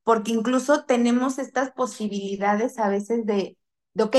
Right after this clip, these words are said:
sí, lo acepto que es así, pero en realidad tengo la expectativa que cambie, ¿sabes? O sea, sí quiero, quiero, quiero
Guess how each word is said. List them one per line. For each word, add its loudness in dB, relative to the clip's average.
sí, 2
lo 6
acepto 0
que 2
es -4
así, -4
pero 6
en 2
realidad 2
tengo 0
la 0
expectativa -2
que -10
cambie, -8
¿sabes? -2
O -4
sea, 0
sí -2
quiero, 2
quiero, 2
quiero 2